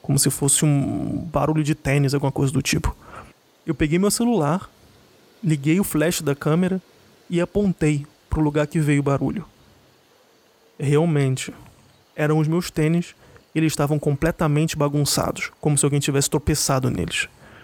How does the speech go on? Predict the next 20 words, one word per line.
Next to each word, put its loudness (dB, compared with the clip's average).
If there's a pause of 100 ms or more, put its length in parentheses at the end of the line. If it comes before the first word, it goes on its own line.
(1600)
Eu 2
achei 0
aquilo -4
estranho, 0
porque -4
eu 0
sempre 0
coloco 0
os 0
meus 2
tênis 0
no 2
mesmo 4
lugar, 0 (200)
e 0
não 4
deveriam 2
estar 0
daquela -2
forma, 0